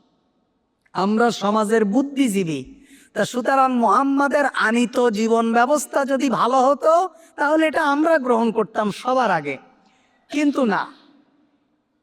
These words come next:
যারা এটাকে গ্রহণ করেছে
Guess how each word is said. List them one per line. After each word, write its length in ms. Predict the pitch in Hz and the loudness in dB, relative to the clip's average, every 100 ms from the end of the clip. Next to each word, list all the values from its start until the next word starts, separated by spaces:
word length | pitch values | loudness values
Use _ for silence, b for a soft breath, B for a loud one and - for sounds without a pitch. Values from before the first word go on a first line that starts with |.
| _ - - - 160 117 | _ -20 -18 -12 -8 -4
যারা 340 | 196 233 277 | -2 0 0
এটাকে 500 | 269 - 269 302 277 | -2 0 -2 0 0
গ্রহণ 400 | 208 208 254 302 | 0 0 0 0
করেছে 680 | 247 202 180 - 202 277 | -2 -2 -2 -2 -2 0